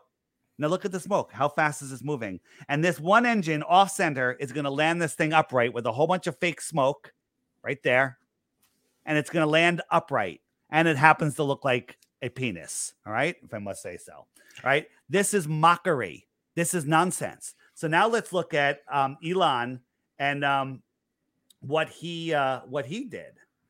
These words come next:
okay? So SpaceX, th-, this is hard for people to, to really, um, absorb. But here is, here is, um,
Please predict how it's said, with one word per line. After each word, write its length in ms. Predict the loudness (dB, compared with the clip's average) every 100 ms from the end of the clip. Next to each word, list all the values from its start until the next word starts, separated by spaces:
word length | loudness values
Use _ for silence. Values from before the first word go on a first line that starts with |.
| _ _
okay? 420 | -14 -8 -8 -8 -14 _ _ _ _
So 320 | -6 -4 -4
SpaceX, 760 | -6 -14 -6 -6 -4 -4 -4 -4
th-, 140 | -4
this 180 | -2 -2
is 120 | -4
hard 340 | 2 4 4 0
for 120 | -6
people 480 | -6 -6 -2 -2 -4 -6
to, 320 | -2 -2 -4 -8
to 80 |
really, 520 | -4 0 0 -2 -4 -12 _ _ _ _
um, 420 | 0 0 -2 -8 -18 _ -8
absorb. 640 | -8 0 4 4 2 -4 -14 _ _ _
But 220 | 2 2 0 _ _
here 300 | 2 6 8
is, 640 | 6 2 2 0 -4 -14 -16 _ _ _ -10
here 260 | -2 0
is, 260 | 2 0 2
um, 400 | 2 2 -2